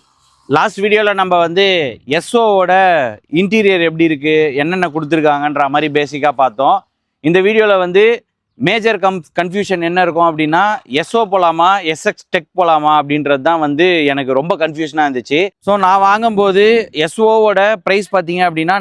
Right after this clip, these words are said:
நைன்டீன் லேக் ஃபிஃப்டி தௌசண்ட் இருந்துச்சு. இதே நம்ம எஸ் எக்ஸ் டெக் போறோம் அப்படின்னா, டுவென்டி ஒன் லேக் ஃபிஃப்டி தௌசண்ட் இருந்துச்சு. டிஃபரன்ஸ் பாத்தீங்க அப்படின்னா, டூ லேக் வந்து டிஃபரன்ஸ் வருது இந்த காருக்கும் இந்த காருக்கும். இந்த டூ லேக்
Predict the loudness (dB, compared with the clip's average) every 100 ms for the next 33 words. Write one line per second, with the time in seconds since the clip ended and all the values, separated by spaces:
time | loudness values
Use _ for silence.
0 | -2 -2 -2 -2 2 0 0 -4 -2 -2
1 | 0 0 0 -2 -2 -2 -2 -2 -4 _
2 | _ _ _ -4 0 2 0 0 0 0
3 | -2 -4 -2 -4 -2 0 0 2 0 0
4 | -2 -2 0 -2 2 2 2 0 -2 -2
5 | _ -10 -4 -4 0 0 0 -2 -2 -2
6 | -4 -2 -2 -2 -4 -2 0 -2 0 -2
7 | -2 0 0 0 0 2 0 -2 -6 _
8 | _ 0 2 4 2 0 0 0 0 -2
9 | -4 0 -2 0 -2 0 0 0 0 0
10 | 0 0 0 0 0 0 -4 _ _ _
11 | -4 0 0 0 2 2 2